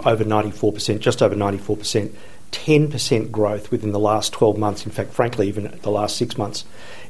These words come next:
it's been a stellar growth. Uh, it's one of those measures that really the gap is closing on that. We're very proud of the work we've done.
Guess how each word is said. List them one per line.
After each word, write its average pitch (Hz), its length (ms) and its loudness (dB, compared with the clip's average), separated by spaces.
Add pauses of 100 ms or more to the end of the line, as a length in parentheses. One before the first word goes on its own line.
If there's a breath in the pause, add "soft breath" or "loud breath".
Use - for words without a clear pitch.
it's - 160 0
been 113 240 4
a - 0 -
stellar 127 400 4
growth. 98 480 -2 (400 loud breath)
Uh, 104 160 -2
it's - 80 -10
one 143 160 4
of - 20 4
those 107 220 2 (240)
measures 123 720 2 (160)
that 143 160 6
really 127 240 6
the 107 80 0
gap 120 320 2
is 104 160 -2
closing 107 560 0
on 95 240 -6
that. 110 160 -10
We're 110 160 2
very 110 160 6
proud 110 320 4
of - 20 -8
the 95 60 -6
work 107 240 4
we've 104 80 -2
done. 98 160 -4